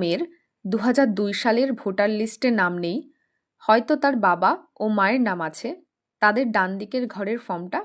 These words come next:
ফিল আপ করতে হবে। প্রথমে তার নাম লিখতে হবে, তারপরে তার ভোটার কার্ড নম্বর দিয়ে দিতে হবে। এরপর তার সঙ্গে সম্পর্কিত যিনি দু হাজার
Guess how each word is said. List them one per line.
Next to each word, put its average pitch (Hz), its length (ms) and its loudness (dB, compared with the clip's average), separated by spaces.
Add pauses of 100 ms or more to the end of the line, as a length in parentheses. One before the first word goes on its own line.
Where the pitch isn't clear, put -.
(160)
ফিল 214 200 -4
আপ - 120 -20
করতে 156 260 -12
হবে। 156 160 -8 (1080)
প্রথমে 262 320 0 (100)
তার 247 120 4 (100)
নাম 220 100 4 (100)
লিখতে - 320 -6
হবে, 240 180 -4 (600)
তারপরে 220 480 2
তার 247 120 -2 (100)
ভোটার 202 400 -4
কার্ড 226 180 0 (100)
নম্বর 190 300 -6 (100)
দিয়ে 220 200 -4
দিতে 220 220 -8
হবে। 226 180 -6 (920)
এরপর 233 300 0 (140)
তার 185 160 4 (100)
সঙ্গে 247 260 -4 (100)
সম্পর্কিত 220 560 -6 (140)
যিনি 190 240 -8 (380)
দু 196 200 -8
হাজার 233 220 -4